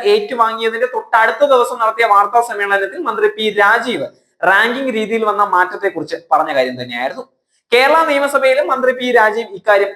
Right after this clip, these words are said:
ആവർത്തിച്ചിട്ടുണ്ടായിരുന്നു. വ്യവസായ സൗഹൃദ അന്തരീക്ഷ റാങ്കിങ് രീതിയിൽ ഉണ്ടായ മാറ്റത്തെക്കുറിച്ച് പീയൂഷ് ഗോയൽ കഴിഞ്ഞ ദിവസം പറഞ്ഞത് എത്രയോ ദിവസങ്ങൾക്ക് മുമ്പ് തന്നെ മന്ത്രി പി രാജീവ്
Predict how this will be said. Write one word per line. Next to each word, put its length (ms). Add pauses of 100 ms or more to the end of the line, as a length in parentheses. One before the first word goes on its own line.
ആവർത്തിച്ചിട്ടുണ്ടായിരുന്നു. 920 (340)
വ്യവസായ 520
സൗഹൃദ 340
അന്തരീക്ഷ 480
റാങ്കിങ് 520
രീതിയിൽ 260
ഉണ്ടായ 260 (100)
മാറ്റത്തെക്കുറിച്ച് 720
പീയൂഷ് 460
ഗോയൽ 200
കഴിഞ്ഞ 340
ദിവസം 300
പറഞ്ഞത് 280
എത്രയോ 480
ദിവസങ്ങൾക്ക് 560
മുമ്പ് 380
തന്നെ 140 (400)
മന്ത്രി 300
പി 180
രാജീവ് 420